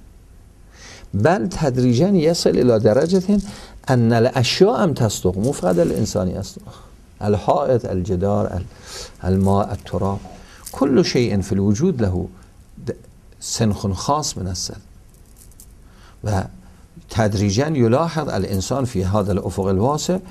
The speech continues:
إلى مراحل العمر جميعًا، إلى مراحل القبر، إلى مراحل الآخرة، إلى الدرجات ال-، ما لا عين رأت ولا أذن سمعت.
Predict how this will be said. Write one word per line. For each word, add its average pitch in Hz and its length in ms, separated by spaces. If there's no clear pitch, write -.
إلى - 540
مراحل 123 680
العمر 110 300
جميعًا، 90 600
إلى 120 600
مراحل 104 540
القبر، 92 600
إلى 117 440
مراحل 98 760
الآخرة، 104 600
إلى 175 180
الدرجات 117 680
ال-، 98 260
ما 165 200
لا 151 120
عين 131 260
رأت 117 460
ولا 104 320
أذن 98 280
سمعت. 85 460